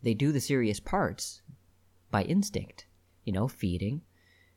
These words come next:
defending their territory, defending their young. But the rest of the time, they're generally just hanging around.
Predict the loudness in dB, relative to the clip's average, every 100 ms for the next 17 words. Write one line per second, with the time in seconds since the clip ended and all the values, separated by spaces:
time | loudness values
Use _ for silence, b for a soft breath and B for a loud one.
0 | b _ _ _ _ _ _ -8 -4 0
1 | 2 2 2 0 -2 -2 -2 -2 -2 0
2 | -2 -4 -2 0 0 0 0 0 0 -2
3 | -4 -8 _ b b b b _ _ 0
4 | 2 2 2 0 0 0 2 4 4 2
5 | 2 0 0 0 2 0 -2 -10 -18 -8
6 | -4 -4 -4 -4 -4 -6 -8